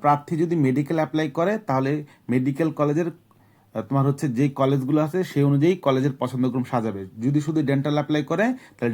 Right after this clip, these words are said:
ডেন্টাল কলেজগুলো চয়েস লিস্টে দিতে পারবে। আর যদি বোথ অ্যাপ্লাই করে, তাহলে বোথ এই দুইটারই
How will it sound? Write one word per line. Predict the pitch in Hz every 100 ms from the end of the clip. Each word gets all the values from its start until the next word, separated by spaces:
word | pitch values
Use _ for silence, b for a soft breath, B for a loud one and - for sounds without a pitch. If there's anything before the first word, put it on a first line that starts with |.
| 113
ডেন্টাল | 139 151 151 143
কলেজগুলো | 135 135 131 175 - _ _ B -
চয়েস | 135 131 127
লিস্টে | 131 151
দিতে | 127 139
পারবে। | 135 120 101 98
আর | 123 123
যদি | 143 120
বোথ | 139 165 -
অ্যাপ্লাই | 143 151 151 165
করে, | 180 185
তাহলে | 131 113 113
বোথ | 156 185 - 123 113 -
এই | 135 117
দুইটারই | 131 143 139 170 202